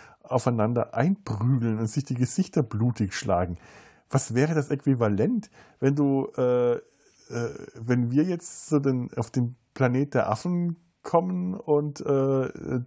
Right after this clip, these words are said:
würden, würden wir dann, äh, äh, als besondere, äh, beziehungsweise, ähm, ja, was, wo dann, äh, sehen wir dann, wie zwei Menschen aufeinander, äh, zwei Tiere, also ich weiß nicht, äh,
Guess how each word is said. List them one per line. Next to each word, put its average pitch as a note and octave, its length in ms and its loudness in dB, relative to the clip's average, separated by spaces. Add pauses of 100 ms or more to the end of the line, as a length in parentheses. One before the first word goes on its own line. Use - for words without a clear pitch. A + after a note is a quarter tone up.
(600)
würden, C3 420 0
würden C#3+ 260 0
wir C#3 120 4
dann, C#3 320 0 (520)
äh, - 120 -4
äh, A#2+ 840 0
als E2+ 480 -2
besondere, B2+ 640 0 (1300)
äh, C3 120 2
beziehungsweise, C#3 840 0
ähm, B2 480 0
ja, A#2+ 180 2
was, A#2+ 300 -2 (1160)
wo B2 160 -2
dann, C#3+ 140 4
äh, A2+ 380 -4
sehen A#2+ 460 -2
wir D#3+ 60 0
dann, C#3+ 160 2
wie D#3 100 2
zwei C3 240 0
Menschen B2 540 0
aufeinander, F3+ 840 0
äh, D3 120 2
zwei B2 260 2
Tiere, F#3+ 600 0
also D3+ 160 -4
ich C#3 100 -4
weiß G3 180 2
nicht, D#3+ 180 -4
äh, C3+ 220 -2